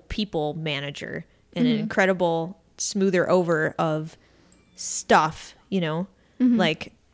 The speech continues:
Speaker 1: that, that's where that comes in, and that's a job in itself. You know, you just happen to be in the industry, but what your job really is, is being a people person,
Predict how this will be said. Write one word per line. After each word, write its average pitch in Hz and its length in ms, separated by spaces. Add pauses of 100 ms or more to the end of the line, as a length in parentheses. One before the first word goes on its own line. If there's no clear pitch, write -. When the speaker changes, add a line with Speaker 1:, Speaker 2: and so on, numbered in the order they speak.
(120)
Speaker 1:
that, 190 520 (680)
that's 190 380
where 190 100
that 160 220
comes 147 260
in, - 100
and 156 100
that's 196 180
a 175 40
job 156 320
in 156 60
itself. - 520 (480)
You 170 120
know, 147 200 (140)
you 180 80
just 170 120
happen 180 240
to 175 40
be 165 160
in 160 80
the 160 120
industry, 160 420
but 147 200
what 175 180
your 156 80
job 156 300
really 151 260
is, - 180
is - 160 (1000)
being 170 240
a 131 40 (1300)
people 185 240
person, - 500